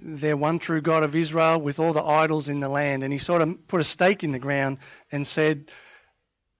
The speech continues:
"Who are you gonna serve? Is it gonna be God, the one true God, or are you gonna dilute your faith down to something far less than what it should be?" And in the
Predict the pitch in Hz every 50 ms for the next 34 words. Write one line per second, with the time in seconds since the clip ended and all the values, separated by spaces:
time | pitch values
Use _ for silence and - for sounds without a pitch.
0 | _ _ _ _ _ - 202 208 208 196 185 196 185 165 - - 226 226 233 175
1 | 135 - - _ _ _ _ _ _ _ _ _ _ _ _ _ _ _ _ _
2 | _ _ _ _ _ _ _ _ _ _ - 147 143 156 143 165 165 170 160 165
3 | 160 135 170 170 196 226 254 - - _ _ _ _ _ _ _ _ 151 147 156
4 | 160 160 165 160 - - - 180 180 185 185 165 175 190 220 233 226 226 - _
5 | _ _ _ _ _ 160 151 151 147 147 147 151 147 143 156 156 156 147 135 -
6 | - - _ 165 147 175 160 160 156 160 180 190 180 - 190 165 160 - - 156
7 | 156 160 156 - - 160 147 143 143 143 - 156 - - 156 147 147 - 147 143
8 | 131 - - 156 143 139 143 143 143 143 - - - 139 139 143 139 131 131 -
9 | - - - 185 165 139 131 131 123 - _ _ _ _ - - - - - -
10 | - _ _ - 160 160 165 160 160 160 156 151 147 156